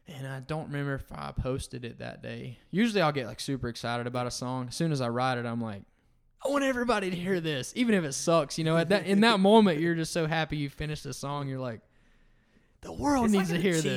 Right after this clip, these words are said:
Speaker 2: achievement, and you're
Speaker 1: <laughs> Yeah.
Speaker 2: proud of your achievement, and it's like, I, I want, I gotta let somebody
Speaker 1: Yeah.
Speaker 2: know. Like,
Speaker 1: It's like when you mow your yard, and then you just
Speaker 2: <laughs>
Speaker 1: crack a beer, and you just take a picture of it, and you're like, "Look at that.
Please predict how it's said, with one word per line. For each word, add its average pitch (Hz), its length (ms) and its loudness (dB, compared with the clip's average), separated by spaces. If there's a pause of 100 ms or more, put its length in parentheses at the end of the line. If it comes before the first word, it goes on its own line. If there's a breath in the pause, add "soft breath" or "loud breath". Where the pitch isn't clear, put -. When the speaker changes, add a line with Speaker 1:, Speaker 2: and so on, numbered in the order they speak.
(140)
Speaker 2:
achievement, 131 220 -6
and 135 100 -6
you're 151 160 -4
Speaker 1:
<laughs> - 0 -
Yeah. 226 80 4
Speaker 2:
proud 170 440 2
of 147 100 -8
your 151 140 -4
achievement, 143 520 -8
and 120 200 -12
it's 123 120 -16
like, 120 200 -12
I, 107 160 -12 (260)
I 135 60 -10
want, 120 240 -12 (120)
I 123 100 -16
gotta 123 160 -10
let 117 160 -12
somebody 127 260 -14
Speaker 1:
Yeah. 254 80 -8
Speaker 2:
know. 160 180 -12 (220)
Like, - 320 -16
Speaker 1:
It's 240 100 -4
like 311 140 -4
when 247 140 2
you 220 100 6
mow 175 220 4
your 185 180 2
yard, 160 480 -2 (200)
and 147 120 -2
then 175 160 4
you 190 80 6
just 175 280 2
Speaker 2:
<laughs> - 40 -14
Speaker 1:
crack 190 280 8
a 180 60 6
beer, 170 380 6
and 165 160 2
you 165 80 4
just 156 240 -2
take 170 160 0
a 147 60 -6
picture 165 380 0
of 175 160 0
it, 175 60 0
and 160 100 -4
you're 151 120 -4
like, 123 160 -6
"Look 170 240 -6
at - 140 -12
that. 139 360 -10